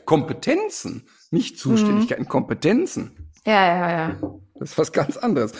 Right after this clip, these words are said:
Speaker 1: So, pass auf, jetzt schnall dich gut an. Äh, diesmal ist es wahrscheinlich gar nicht so eine schlimme Qual für dich wie sonst.
Speaker 2: Mhm.
Speaker 1: Und zwar ist es ein Lied von Jennifer Warnes und Joe Cocker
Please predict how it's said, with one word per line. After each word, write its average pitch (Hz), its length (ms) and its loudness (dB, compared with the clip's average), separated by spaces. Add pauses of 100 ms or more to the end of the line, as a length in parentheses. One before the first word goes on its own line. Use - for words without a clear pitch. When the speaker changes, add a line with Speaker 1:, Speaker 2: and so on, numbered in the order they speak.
(120)
Speaker 1:
So, 220 160 6
pass 202 160 4
auf, 165 180 4
jetzt 170 340 0
schnall - 280 2
dich - 120 0
gut - 180 0
an. 254 280 2 (520)
Äh, 165 140 4
diesmal 180 360 4
ist 170 160 0
es 170 160 -4
wahrscheinlich 156 340 0
gar - 140 -2
nicht 214 160 0
so 147 60 0
eine 123 100 2
schlimme 117 240 0
Qual 113 240 0
für - 160 -6
dich 113 180 -4
wie 107 80 -6
sonst. 113 480 -2
Speaker 2:
Mhm. 220 340 4
Speaker 1:
Und 120 140 0
zwar 233 240 0
ist 208 100 -2
es - 120 -14
ein 120 180 -4
Lied 107 400 -6
von 120 320 -2
Jennifer 123 440 -2
Warnes 104 340 -4
und 98 200 -8
Joe 90 200 -4
Cocker 135 480 0